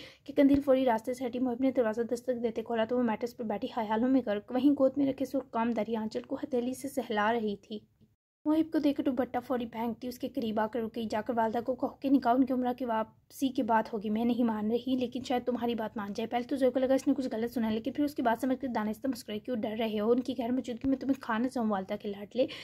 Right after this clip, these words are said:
इस वक्त मुहिब को उसका ये मजाक जहर लगा, तभी उसकी बाजू दबोच बैठा। जोए को लगा मजाक उल्टा पड़ने वाला है। चेहरे की हवाइयाँ सी इतनी गुर्बत पड़ हुई, हर टाइम बकवास का नहीं होता, समझी? मैं अभी निकाह नहीं चाहता। मुहिब ने इसे डबरते हुए रौब से फैसला सुनाया। "मैं मुकाबले में थोड़ी सरपीले लड़की थी,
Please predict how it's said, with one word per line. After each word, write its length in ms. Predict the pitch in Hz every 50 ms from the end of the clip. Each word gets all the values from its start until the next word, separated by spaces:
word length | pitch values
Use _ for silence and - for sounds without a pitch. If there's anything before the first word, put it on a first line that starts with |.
| - - - -
इस 120 | 302 294
वक्त 140 | 320 294 277
मुहिब 200 | 285 262 254 269
को 120 | - 294
उसका 200 | 277 285 - 294
ये 60 | 277 262
मजाक 360 | 247 240 226 226 220 220 -
जहर 140 | 240 233 226
लगा, 240 | 240 226 226 - 233
तभी 180 | - 240 240
उसकी 160 | 277 277 - 269
बाजू 220 | 226 226 220 254
दबोच 300 | 226 247 214 220 226 220
बैठा। 180 | 220 196 - 214
जोए 180 | 208 - 220
को 140 | 220 - 247
लगा 260 | 226 214 220 202 208 214
मजाक 300 | 240 226 240 220 220 -
उल्टा 180 | 262 247 294 269
पड़ने 280 | - 240 226 220 208
वाला 180 | 202 202 202 196
है। 120 | - 277
चेहरे 240 | - - 247 262 262
की 120 | - 294
हवाइयाँ 380 | 262 - 240 220 220 226 240 262
सी 140 | 269 - 277
इतनी 240 | 285 - - 285 277
गुर्बत 340 | - 254 220 247 233 - -
पड़ 80 | 247 233
हुई, 140 | 254 269 277 - - - - - - -
हर 60 | 285
टाइम 220 | 285 - 277 269
बकवास 320 | 247 262 - 233 226 226 -
का 80 | 240
नहीं 200 | 226 226 220 220
होता, 160 | 208 202 - 208
समझी? 400 | - - 214 208 214 254 277 285
मैं 80 | 285 233
अभी 140 | 214 233 233
निकाह 220 | 240 233 220 214
नहीं 180 | 214 220 214 208
चाहता। 280 | - 220 196 - 220
मुहिब 200 | 208 220 247 269
ने 80 | 285 302
इसे 160 | 302 294 277
डबरते 380 | 247 254 226 226 226 226 - 254
हुए 120 | 254 262
रौब 180 | 247 220 220 220
से 140 | 220 - 214
फैसला 240 | - 208 202 254
सुनाया। 260 | 240 240 - 214 214 220
"मैं 220 | 226 247 233 269
मुकाबले 360 | 277 277 - 247 233 240 269
में 180 | 269 277 302 294
थोड़ी 180 | 294 294 277
सरपीले 440 | 269 - - 262 247 - 240 - 269
लड़की 320 | 233 220 220 208 - 220 208
थी, 160 | - 277